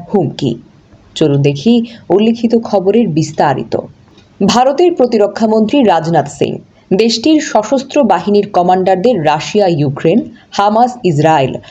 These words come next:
সংঘাত এবং বাংলাদেশের পরিস্থিতির বিশ্লেষণ করতে আহ্বান জানিয়েছেন। ভবিষ্যতে ভারতে কোনো ধরনের সমস্যায় পড়তে পারে সে ব্যাপারে পূর্বানুমান এবং অপ্রত্যাশিত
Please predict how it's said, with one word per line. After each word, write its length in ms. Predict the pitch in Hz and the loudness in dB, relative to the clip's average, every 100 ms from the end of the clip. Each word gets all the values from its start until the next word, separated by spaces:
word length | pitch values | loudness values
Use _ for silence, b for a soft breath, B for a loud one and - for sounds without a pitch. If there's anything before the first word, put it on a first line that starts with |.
| B | B
সংঘাত 480 | - 202 202 220 277 | -2 0 2 0 0
এবং 180 | 233 190 175 | 0 0 2
বাংলাদেশের 520 | 165 170 190 202 240 226 | 0 0 0 0 -2 0
পরিস্থিতির 540 | 214 220 233 247 262 220 | 0 0 0 -2 0 0
বিশ্লেষণ 440 | 185 - 196 214 208 | 0 -2 -2 0 0
করতে 280 | 214 214 277 - | -2 0 -2 0
আহ্বান 380 | 175 175 175 160 | 0 2 2 0
জানিয়েছেন। 500 | 139 139 131 139 - 139 B B B 190 | 0 -2 -2 -2 -4 -4 B B B 0
ভবিষ্যতে 540 | 226 254 240 302 339 349 | 2 0 0 0 2 2
ভারতে 400 | 214 208 220 269 | 2 0 0 -2
কোনো 200 | 269 214 | 0 0
ধরনের 380 | 208 208 208 214 | 2 0 2 0
সমস্যায় 480 | 208 180 170 185 180 | 2 0 0 0 0
পড়তে 280 | 160 156 151 151 | -2 -2 -4 -2
পারে 220 | 180 151 147 | 0 0 -2
সে 160 | 143 | -2
ব্যাপারে 320 | 151 151 151 160 | -2 0 0 0
পূর্বানুমান 680 | 165 190 175 170 175 196 254 233 | 0 0 2 2 4 2 2 2
এবং 200 | 185 175 165 B _ | 0 0 -4 B _
অপ্রত্যাশিত 840 | 196 208 269 269 - 269 - 247 | 0 2 -2 -4 -2 -2 0 0